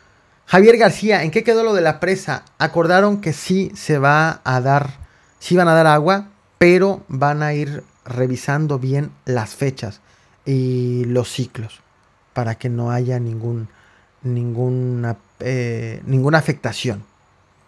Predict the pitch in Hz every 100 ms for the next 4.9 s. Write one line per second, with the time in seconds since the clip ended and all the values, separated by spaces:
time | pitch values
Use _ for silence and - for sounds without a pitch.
0 | _ _ _ _ _ _ _ _ _ _
1 | _ _ _ 147 156 160 - 165 135 -
2 | 139 156 156 135 156 156 139 123 117 110
3 | 117 147 156 131 - 180 139 - 120 117
4 | 123 131 127 120 127 117 139 143 -